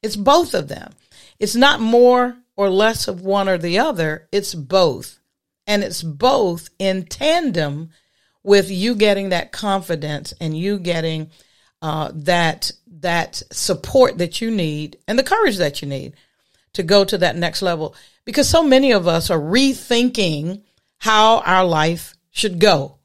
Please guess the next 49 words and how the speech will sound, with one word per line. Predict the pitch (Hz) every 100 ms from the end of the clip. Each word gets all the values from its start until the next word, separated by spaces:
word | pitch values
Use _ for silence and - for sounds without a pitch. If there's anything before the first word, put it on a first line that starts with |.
| _ -
going | 170 160
forward. | 160 151 -
We're | 233
rethinking | 294 320 349 220 151
it. | 135 180
We | 254
all | 269 294 196
are. | 147 - - _ _ _ _ _ _ - -
"Well, | 220 262
do | 220 247
I | 247
still | - 254 226
wanna | 202
do | 185 170
this? | 147 139
Do | -
I, | 185 190 202
you | 185
know, | 190 180
whenever | 175 185 185
we, | 180 185 185 185
whenever | 180 190 196
we | 185 180
come | 175 185 160
out, | 165 170 - - _ _
and | 175 170
I | 180
know | 180 180 180
that | 170 160 160 - - _
we | 160 170 214
will | 196
come | 190 196
out | 170 196
of | 170
this. | 139 131 - - - _ _ _ -
Whenever | 254 247 269 262
we | 233
come | 208 208 165
out | 170 175
of | 147
this, | 143 - - - - _ _ _ _ _ _ _ _ _ - 160 _ -
is | 254 277
this | 269 359
what | 349 320
I | 277
really | 208 190 226 240 254
want | 240 170 170 175 -
to | 262
do? | 220 415 190 -